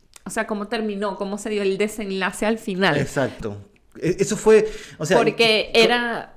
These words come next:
Speaker 1: perdón que te interrumpa,
Speaker 2: Ujú.
Speaker 1: eh, la respuesta del final era la razón por la que se convierte en villano al principio.
Speaker 2: Claro.
Speaker 1: Entonces es como súper cool esa,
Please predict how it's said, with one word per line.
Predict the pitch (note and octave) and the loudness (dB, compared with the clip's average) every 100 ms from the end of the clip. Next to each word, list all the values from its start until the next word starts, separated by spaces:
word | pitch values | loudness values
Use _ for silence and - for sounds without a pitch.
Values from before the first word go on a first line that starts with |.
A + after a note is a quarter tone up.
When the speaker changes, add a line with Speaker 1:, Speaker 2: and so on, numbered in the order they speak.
| - | -4
Speaker 1:
perdón | F#3 F#3 | -2 -2
que | F#3+ | -6
te | G3 | -6
interrumpa, | G#3+ F#3+ G3 E3+ F#3+ | -2 0 0 -2 -6
Speaker 2:
Ujú. | - - - _ _ _ _ _ - | -10 -20 -20 _ _ _ _ _ -2
Speaker 1:
eh, | G#3+ G#3+ G#3+ G#3 | 4 6 6 6
la | G#3 | 4
respuesta | G3 G3 G#3 - B3+ B3+ D4 | 2 -2 -6 0 0 0 -2
del | A#3+ | -2
final | A3+ G#3 G#3+ A#3 | -2 -2 -2 0
era | A#3 G#3+ - - | 0 0 -4 0
la | A3+ | 2
razón | A3 G3 A3+ | 4 0 -6
por | A3 A#3+ | -6 -6
la | |
que | A3+ | -6
se | G3+ G#3 | -10 -6
convierte | G3+ F#3+ F#3 G3+ | -6 -6 -8 -8
en | G3+ | -6
villano | F#3 E3+ F#3+ | -4 -4 -4
al | G3 | -4
principio. | E3+ E3 A#3 G#3+ - - | -8 -4 -4 -4 -6 2
Speaker 2:
Claro. | C#3 C3 C3+ C3+ | 4 4 0 -4
Speaker 1:
Entonces | G3+ G3+ G3+ A3 | -4 -2 -2 -2
es | A3+ | -4
como | - A#3 A#3 - | -6 -4 -4 -4
súper | - - B3 A3 G3+ - | -8 -2 0 2 -2 -2
cool | - A3 A3+ - - - | 4 8 8 4 -2 4
esa, | G#3+ - A3+ G#3+ G#3 G3+ F#3+ D#3 E3 | 4 6 2 4 4 2 2 0 -4